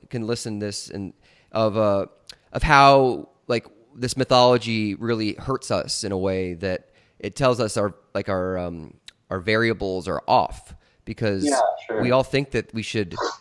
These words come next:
Speaker 1: aspire. But if I didn't go to Stanford, no one tells you that the majority of, like, the Instagram founders and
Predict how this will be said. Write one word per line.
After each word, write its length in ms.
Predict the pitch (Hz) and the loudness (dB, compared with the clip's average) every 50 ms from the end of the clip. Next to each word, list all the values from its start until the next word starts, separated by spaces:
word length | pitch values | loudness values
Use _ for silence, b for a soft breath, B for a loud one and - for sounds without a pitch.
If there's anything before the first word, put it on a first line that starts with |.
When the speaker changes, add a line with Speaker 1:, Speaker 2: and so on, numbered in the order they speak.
| _ - | _ -10
Speaker 1:
aspire. 580 | - 104 - - - 117 117 143 165 143 117 | -8 -6 -6 -2 0 2 2 4 4 2 2
But 80 | 92 104 | 0 -2
if 80 | 98 - | 0 0
I 80 | 117 | 0
didn't 140 | 139 147 123 | 0 2 0
go 60 | 123 | 0
to 60 | 98 | -2
Stanford, 760 | 92 - - 127 131 151 156 139 - 107 98 95 92 92 90 - _ _ _ _ _ | -2 -4 -2 0 0 0 -2 -2 -2 -2 -2 0 -2 -4 -4 -8 _ _ _ _ _
no 120 | - 143 196 | -2 0 0
one 100 | 220 - | 0 2
tells 280 | - 147 170 190 156 | 4 4 4 4 2
you 80 | 131 120 | -2 -2
that 120 | 110 104 - | -4 -4 -4
the 60 | 113 | -4
majority 500 | 107 107 - 131 131 127 123 123 120 117 | -6 -4 -2 -2 -2 0 0 0 -2 -2
of, 80 | 110 | -2
like, 120 | 98 104 107 | -4 -6 -6
the 80 | - | -6
Instagram 420 | - 123 123 - - - 120 113 104 | -8 -8 -8 -8 -6 -4 -4 -4 -2
founders 460 | - 107 107 107 101 104 98 98 92 | -2 -2 -2 0 -2 -2 -4 -4 -6
and 240 | 98 92 92 85 | -8 -10 -10 -12